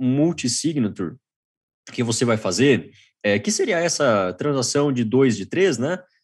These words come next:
É, você tendo duas chaves de três existentes, você pode assinar uma transação. Esse, essa transação, ela agora, do jeito que tá,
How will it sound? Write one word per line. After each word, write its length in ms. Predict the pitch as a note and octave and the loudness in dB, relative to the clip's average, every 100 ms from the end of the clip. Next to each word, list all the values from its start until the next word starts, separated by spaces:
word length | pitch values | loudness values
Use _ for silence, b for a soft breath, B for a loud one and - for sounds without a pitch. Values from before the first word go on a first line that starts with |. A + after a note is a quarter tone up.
| _ | _
É, 320 | - G#2+ G2+ F#2+ | -2 0 0 -2
você 400 | F#2 G#2+ G#2+ A2+ | -6 -6 -6 -4
tendo 180 | B2 | -2
duas 320 | A#2+ A#2 B2+ A#2+ | 0 0 0 0
chaves 400 | B2 A2+ G#2 G2+ | 0 0 0 -2
de 80 | |
três 340 | A2+ - A2 G#2+ | -4 -2 0 0
existentes, 540 | A2 G#2 G#2+ A#2 A2 | 0 -2 -2 -2 -2
você 160 | G2+ G#2+ | -6 -8
pode 240 | G#2 G2 | -4 -4
assinar 280 | F#2+ - G2+ | -4 -4 -4
uma 140 | F#2 | -4
transação. 580 | F#2+ A2+ A#2+ C3 F#3+ A3 B B B B B B | -6 -4 -4 -2 -2 -4 B B B B B B
Esse, 960 | - G#3+ A3+ - G#3+ F#3+ F3+ D#3+ C#3 A#2 - - | 2 4 4 0 -2 -2 0 0 0 -4 -8 -4
essa 180 | C#3+ D#3+ | -4 -2
transação, 640 | - C3 G#2+ D3+ D3+ - - _ _ _ _ - | -2 0 0 0 -2 -4 -10 _ _ _ _ 0
ela 500 | D3 C3 G#2+ E2+ - _ | 4 4 4 0 -8 _
agora, 600 | D3 C3+ G2 C3+ D#3+ A#2+ | -4 -4 2 4 6 4
do 140 | F#2+ | 0
jeito 300 | G#2 B2+ F#3 | -2 -2 -2
que 80 | - | -6
tá, 460 | A2 C3 B2+ E2+ | -6 0 2 0